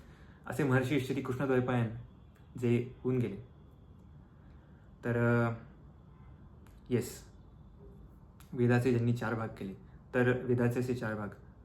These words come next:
अर्थात ऋग्वेद, सगळ्यांनाच माहिती आहे ऋग्वेद, यजुर्वेद, सामवेद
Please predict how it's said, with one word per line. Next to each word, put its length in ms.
अर्थात 300
ऋग्वेद, 400
सगळ्यांनाच 380
माहिती 180
आहे 100
ऋग्वेद, 320
यजुर्वेद, 400
सामवेद 400